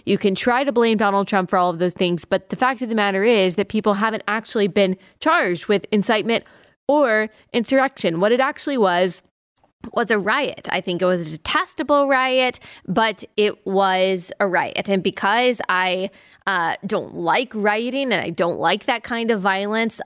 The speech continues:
I can very evenly and I think equitably, fairly say that was really bad.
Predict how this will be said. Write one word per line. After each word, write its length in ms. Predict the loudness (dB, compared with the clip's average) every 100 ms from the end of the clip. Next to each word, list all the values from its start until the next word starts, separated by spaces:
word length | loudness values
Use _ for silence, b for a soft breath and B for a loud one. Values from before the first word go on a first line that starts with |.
| -2
I 240 | -2 -2
can 560 | -4 -2 0 0 -2 -2
very 600 | 2 2 4 4 2 -2 B B _
evenly 560 | 0 2 0 -2 0 0
and 100 | 0
I 80 | -2
think 240 | -4 -4
equitably, 680 | -4 -4 -4 -2 0 2 2
fairly 600 | 0 0 2 2 2 2
say 500 | 2 2 2 2 -2 b _
that 240 | -2 -2 -2
was 200 | -6 -4
really 260 | 0 0
bad. 420 | 2 0 0 -2